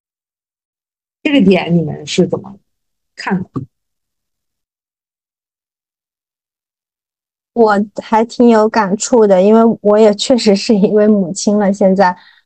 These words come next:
Speaker 2: 就是，尤其是对于女孩子来讲，我会觉得母亲的形象会很重要，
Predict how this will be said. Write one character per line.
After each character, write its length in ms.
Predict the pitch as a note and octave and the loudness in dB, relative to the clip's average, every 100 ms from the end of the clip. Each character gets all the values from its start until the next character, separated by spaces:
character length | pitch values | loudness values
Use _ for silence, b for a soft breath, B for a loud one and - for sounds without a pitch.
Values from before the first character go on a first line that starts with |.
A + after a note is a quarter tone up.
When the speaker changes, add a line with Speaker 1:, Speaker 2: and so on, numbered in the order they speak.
| _ | _
Speaker 2:
就 160 | - D#4 | 0 0
是， 460 | D#4 D4+ B3 A#3 - _ _ _ _ _ _ | 4 2 4 0 -4 _ _ _ _ _ _
尤 240 | A#3 A3+ | 0 2
其 300 | F4 - A#3 | 0 0 2
是 200 | A#3+ D4 | 2 0
对 180 | C#4+ D#4+ | 2 2
于 160 | C#4+ C4+ | 4 4
女 160 | A3 | 2
孩 260 | G3 G3+ G3 | 0 -2 -2
子 60 | G#3 A#3+ | 2 2
来 240 | A3 G#3 | 2 0
讲， 340 | G#3+ G#3+ F#3 F#3+ _ _ | 0 -2 -4 -12 _ _
我 140 | A3 | 0
会 160 | A#3+ C4+ | 2 2
觉 240 | B3 A3+ | 0 0
得 340 | A3 A3 A3 A3 _ _ _ _ | 0 0 0 -4 _ _ _ _
母 260 | A#3 A3 A3 | 2 2 2
亲 260 | - C4 | 0 2
的 140 | C4 A#3 | 4 0
形 340 | A#3 G#3+ G#3+ | -2 -2 0
象 400 | A3 B3+ A3+ G#3 - _ _ _ - | 0 0 0 -2 -10 _ _ _ -2
会 240 | B3 A3 | 0 -2
很 360 | A3+ - A3 G3+ | -4 -4 -2 0
重 280 | B3+ A#3+ A3 | 0 2 2
要， 360 | A3 G3 - | 2 0 -2